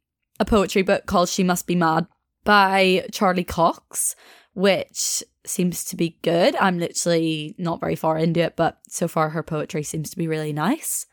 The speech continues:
Finishing Notes on Heartbreak there, that was my nineteenth book of the year, and my goal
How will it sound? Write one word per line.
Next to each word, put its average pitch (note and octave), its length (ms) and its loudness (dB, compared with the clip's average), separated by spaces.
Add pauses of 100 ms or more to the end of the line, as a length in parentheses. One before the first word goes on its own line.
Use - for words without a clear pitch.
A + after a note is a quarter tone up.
(380)
Finishing B3 460 2
Notes F#3+ 220 2
on G3+ 60 4
Heartbreak F#3+ 360 2
there, G3+ 180 4
that F#3+ 160 0
was F#3 160 -2
my F#3 460 2
nineteenth E3+ 800 -2
book E3+ 280 -2
of E3 120 -6
the F3+ 80 -2
year, D#3+ 300 0
and F3 140 0
my E3 120 0
goal E3 520 2